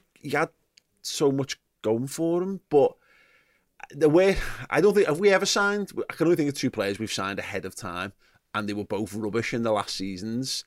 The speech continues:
and them never quite hit the ground running. Like,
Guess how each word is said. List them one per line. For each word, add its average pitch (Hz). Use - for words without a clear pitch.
and 104
them 98
never 90
quite -
hit 104
the -
ground 92
running. 123
Like, 107